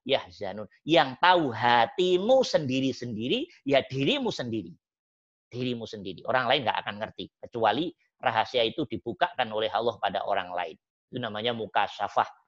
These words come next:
Ya, namanya mukasyafah. Ya, dah. Jadi punya mata, hati, tapi tidak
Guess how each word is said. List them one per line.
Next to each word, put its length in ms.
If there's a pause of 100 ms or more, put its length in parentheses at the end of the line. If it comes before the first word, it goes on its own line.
(280)
Ya, 80
namanya 320
mukasyafah. 680 (600)
Ya, 160 (140)
dah. 220 (920)
Jadi 260
punya 480
mata, 760
hati, 480
tapi 360
tidak 400